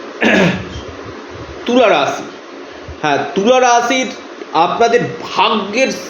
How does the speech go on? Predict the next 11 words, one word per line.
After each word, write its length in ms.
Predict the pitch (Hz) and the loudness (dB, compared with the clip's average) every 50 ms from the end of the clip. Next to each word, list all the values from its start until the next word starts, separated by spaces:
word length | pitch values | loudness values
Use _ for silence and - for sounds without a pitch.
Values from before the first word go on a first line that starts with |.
| - | 0
সাপোর্ট 400 | 175 175 - - 202 247 247 240 | 2 2 4 4 6 6 6 6
আপনারা 300 | 226 214 208 208 214 202 | 4 2 4 4 4 4
পাবেন। 380 | 180 - 156 139 127 127 117 107 - - - - - - - - - - | 4 4 4 4 4 2 2 0 -2 -10 -14 -16 -16 -16 -16 -14 -10 -6
সন্তান 760 | - - - 151 165 208 220 240 - - - 254 247 247 247 - - | -6 -4 0 2 2 2 2 0 0 2 2 2 4 4 2 2 4
প্রাপ্তির 460 | 233 233 233 226 233 - 254 254 - - - 110 - | 4 4 6 4 2 2 0 0 -2 -2 -4 -2 0
গাঢ় 240 | 208 254 285 262 214 156 - - - - - - - | 2 4 6 6 6 6 4 0 -2 -4 -4 2 4
যোগ 220 | 175 196 180 165 | 4 6 6 6
রয়েছে। 440 | 165 160 156 147 143 - 143 120 107 - - - - - - - - - - - - - | 6 6 6 6 4 2 0 0 0 0 -6 -12 -14 -10 -10 -10 -10 -10 -12 -10 -2 0
আপনাদের 580 | 151 175 170 - 226 233 233 240 226 233 - | 2 2 2 2 2 4 4 4 4 4 2
ইনকাম 500 | 208 214 220 220 220 - 254 233 190 156 | 2 2 2 2 2 2 2 2 2 0
সোর্স 520 | - - - - - 202 247 277 254 185 | 0 -2 -4 0 4 6 6 6 6 6